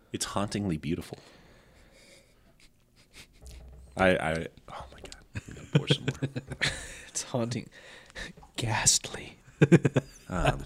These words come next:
Speaker 1: look at these ghouls, man. These ghouls come through every time. <laughs> It's got a bit of, like, a,
Speaker 2: Can't taste it anymore.
Speaker 1: a white wine finish. That Chardonnay
Speaker 2: Yeah, I can taste that.
Speaker 1: barrel's coming in.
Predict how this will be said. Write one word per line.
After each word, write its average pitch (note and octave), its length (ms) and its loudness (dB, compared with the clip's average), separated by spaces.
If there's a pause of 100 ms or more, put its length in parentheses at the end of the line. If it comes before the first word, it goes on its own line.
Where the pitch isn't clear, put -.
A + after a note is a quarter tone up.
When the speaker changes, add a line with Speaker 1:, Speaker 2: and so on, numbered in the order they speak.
Speaker 1:
look A2 160 0
at G#2 60 4
these C#2+ 160 -2
ghouls, D2+ 380 2
man. D#2 220 0
These E2 160 -2
ghouls E2+ 260 0
come D#2+ 180 -2
through E2+ 220 4
every D2+ 140 2
time. D#2 340 -2 (540)
<laughs> - 1040 -2 (720)
It's - 180 2
got G2+ 220 8
a F2 200 6 (180)
bit A2+ 100 6
of, G2+ 80 8
like, F#2 180 6
a, F2+ 140 8
Speaker 2:
Can't D#2 100 -6
taste - 220 -12
it - 60 -20
anymore. - 160 -20 (120)
Speaker 1:
a G#2 80 2
white F#2+ 220 12
wine G2 240 6
finish. G2+ 460 0 (600)
That F2 120 0
Chardonnay G2 640 6 (240)
Speaker 2:
Yeah, G#2 280 6
I G#2 60 2
can G#2 160 0
taste F#2 160 0
that. F#2 80 2
Speaker 1:
barrel's G2 240 6
coming G2 240 0
in. G2+ 240 -2